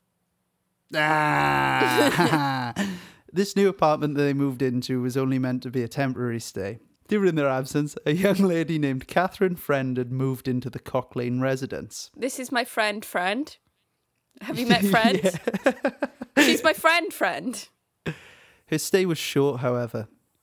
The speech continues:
Speaker 1: She soon left the property due to the incessant continued knocking.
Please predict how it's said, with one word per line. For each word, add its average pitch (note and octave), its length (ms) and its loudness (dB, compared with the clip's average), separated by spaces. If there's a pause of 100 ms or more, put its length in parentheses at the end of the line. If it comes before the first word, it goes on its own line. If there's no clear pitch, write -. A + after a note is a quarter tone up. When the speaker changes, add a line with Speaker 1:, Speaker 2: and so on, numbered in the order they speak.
(120)
Speaker 1:
She - 160 -8
soon C#3 320 -2
left C3 200 -2
the C3 80 -4
property B2 480 -4
due B2 200 -4
to B2+ 120 -10
the B2 120 -4
incessant C#3 800 -4
continued B2+ 680 -4
knocking. A#2 640 -6